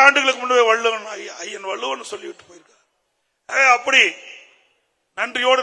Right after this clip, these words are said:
நாங்க இருக்கிறோம். இன்றைக்கு கூட்டணி சேருவது அவ்வப்போது நெருக்கிற நிகழ்வு. தேர்தல் நேரத்திலே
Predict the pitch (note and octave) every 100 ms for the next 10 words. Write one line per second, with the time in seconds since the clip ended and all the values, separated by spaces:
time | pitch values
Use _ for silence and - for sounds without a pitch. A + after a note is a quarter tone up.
0 | A3+ G#3+ F#3+ F#3+ F3 D#3 B2+ _ _ _
1 | _ _ _ _ _ _ _ _ _ -
2 | C#4 C4+ C4+ C4 A#3+ - - - _ _
3 | - D#4 D#4 C#4+ B3+ - C4 C4+ C4 C4
4 | D#4+ C#4 - - - _ _ _ _ G3+
5 | C4 C4 C#4 D4 F4 C#4 C4 C4 B3 A3+
6 | A3 A3 G3 D#3+ - _ _ _ _ -
7 | C4+ D#4 D4 C4+ C4 C4 B3+ A#3+